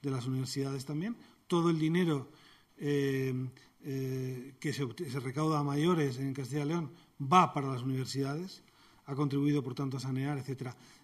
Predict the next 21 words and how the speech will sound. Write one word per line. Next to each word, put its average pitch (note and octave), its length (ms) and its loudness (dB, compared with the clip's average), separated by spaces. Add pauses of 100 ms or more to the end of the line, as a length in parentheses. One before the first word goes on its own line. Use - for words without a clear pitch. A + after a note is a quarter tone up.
(240)
Es, G3 460 2
eh, C#3+ 480 0
cuando D3 240 4
se C#3 100 0
den D#3 100 4
las E3+ 140 2
condiciones, D#3+ 520 2
hemos D#3 180 0
dicho D#3+ 200 -2
siempre, C3+ 440 0 (320)
sería D3 380 4
bueno, D3+ 400 4 (280)
mm, B2 480 -2
bajarlas, D#3+ 640 0
homologarlas C3+ 720 -2 (280)
a C#3 60 -8
la C3+ 120 -4
media C#3 260 0
del C3+ 140 -2
país. E3+ 420 -4 (720)
Eh, C3 420 -4